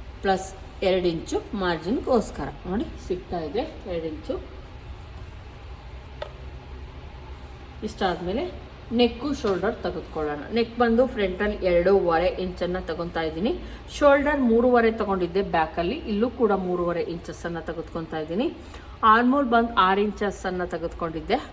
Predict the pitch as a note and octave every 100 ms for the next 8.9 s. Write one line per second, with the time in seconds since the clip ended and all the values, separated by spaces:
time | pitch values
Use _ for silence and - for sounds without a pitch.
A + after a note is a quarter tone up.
0 | - - A3 G3+ F#3+ F#3+ E3+ E3 - -
1 | - - - - - - - - - -
2 | - B3 C4+ G4 - G3 - G#3 B3 A3+
3 | A3 F#3+ G3 B3 D#4+ A#3+ F#3 - D#3+ E3
4 | D#3 D3 C#3+ - - - - - A#3+ A#3
5 | A3+ A3 A#3+ B3+ B3+ A#3+ G3+ F#3 A#3 F4+
6 | - - - - - - F3+ G#3 A3 -
7 | - G3 - C3+ - G#3+ A#3+ C#4+ A3 G#3
8 | G3+ - A#3+ B3 A3+ F#3 - E3+ F3+